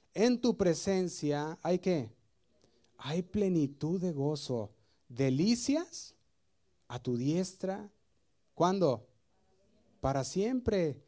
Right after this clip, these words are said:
Este salmo que habla de la resurrección de Cristo fue escrito mucho antes, ¿verdad? Lo podemos ver, está en el salmo, antes de, antes de que Cristo aún hubiera venido resucitado. Pero para el creyente, en lo que se refiere a su vida personal,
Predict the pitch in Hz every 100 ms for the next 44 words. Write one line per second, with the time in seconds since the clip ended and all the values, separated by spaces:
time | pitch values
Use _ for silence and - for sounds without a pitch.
0 | _ - 147 220 - 196 208 220 262 254
1 | - 151 190 196 170 147 143 143 139 175
2 | 196 202 196 - 147 170 - 185 185 202
3 | 165 147 143 131 143 214 208 147 117 -
4 | 117 117 147 156 _ 143 - 143 139 147
5 | 156 143 139 151 147 147 151 123 113 _
6 | - 117 139 147 135 120 - 127 139 160
7 | 139 117 110 127 139 - 151 127 _ _
8 | _ _ _ 110 107 131 156 143 - -
9 | - 113 135 156 127 131 156 139 117 117
10 | 117 - 170 165 127 - - - 147 151
11 | 156 151 147 143 151 175 202 190 165 143
12 | 135 131 165 185 165 175 190 190 143 147
13 | 151 180 143 156